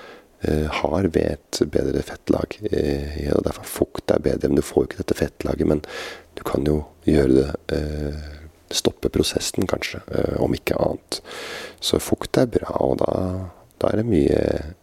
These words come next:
det er mye som greier da. Og det er solkrem har jeg selvfølgelig en viktig del av, eh, hudutvikling,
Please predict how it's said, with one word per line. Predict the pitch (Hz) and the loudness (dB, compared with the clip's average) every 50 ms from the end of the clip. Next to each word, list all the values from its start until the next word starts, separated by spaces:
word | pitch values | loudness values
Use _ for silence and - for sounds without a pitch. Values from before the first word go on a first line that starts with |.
| _ _ | _ _
det | - 82 82 | 2 2 2
er | |
mye | 85 87 82 69 64 | 4 4 2 2 2
som | - - - 73 69 | 2 2 2 4 4
greier | - - - - | 4 4 4 4
da. | - - - - | 2 0 -4 -2
Og | - | 0
det | - - - | 0 0 0
er | - - | 0 0
solkrem | - - - - 85 - - - - - - - 80 80 | -2 -2 0 2 2 2 0 0 -2 -2 0 0 0 2
har | 76 76 | 2 0
jeg | - - - | 0 0 -2
selvfølgelig | - - - - 71 - - - - - - - - - - - - - - - - - - - - - - - - - | -2 -2 0 0 0 0 -2 -4 -6 -8 -14 -18 -16 -16 -14 -14 -14 -16 -16 -18 -18 -20 -20 -20 -20 -20 -20 -4 0 2
en | - 71 67 67 | 4 4 4 2
viktig | 69 - - - - - - - - | 0 -4 -6 -8 -8 -2 0 0 2
del | 71 67 - - - | 4 2 2 2 2
av, | - - - - - | 0 0 0 0 0
eh, | - - - - - - - - _ _ _ _ _ _ _ _ _ _ - - - - _ - - - - - - - - - | 0 0 0 0 -4 -6 -10 -16 _ _ _ _ _ _ _ _ _ _ -20 -20 -20 -20 _ -20 -20 -14 -8 -8 -8 -6 -6 -6
hudutvikling, | - - - - - - - - - - - - - - - - - - 80 85 76 69 | -6 -4 -4 0 2 2 2 4 2 0 0 0 0 0 2 2 4 4 4 4 2 -2